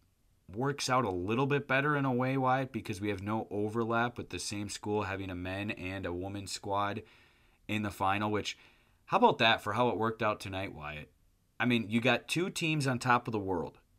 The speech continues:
in Crown on the men's side and Morris on the women's side. And then you got two teams that are walking away from tonight like, "Huh?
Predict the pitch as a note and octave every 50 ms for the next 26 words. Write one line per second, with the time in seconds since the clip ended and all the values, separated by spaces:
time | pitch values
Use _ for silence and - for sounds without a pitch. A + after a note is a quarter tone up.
0 | _ _ - - G#2 G2+ - - B2 A#2 A#2 C3 C#3+ C#3+ C3+ B2+ A#2+ A2+ A2+ A2
1 | - - A2 G#2 G#2 G#2+ G#2+ - - - G#2 G2+ G#2 G#2+ A2 A2 G#2+ G#2+ - -
2 | G#2+ G2+ G2+ F#2+ G2 F#2+ F#2+ F2+ E2+ - - - C#2 C#2+ - - _ _ _ _
3 | _ _ _ _ _ _ - - - D#3+ E3 E3+ E3+ D#3 E3 D3+ D3+ - - -
4 | G3 G#3+ A#3 A#3 - - F#3 F3+ E3+ D#3 D3 C3 A#2 - - - - _ _ _
5 | _ _ _ _ - C#3 C#3 C#3 C#3 C3 A#2+ B2 C3 D3 F3 F#3 - G3+ F3 D#3+
6 | D3 C#3 D3 D#3 D3+ D3+ D#3 C#3+ C3 - C#3+ C#3 C#3 C#3+ C3+ B2 A#2 A2 G#2+ B2+
7 | E3+ F#3+ G#3 G#3+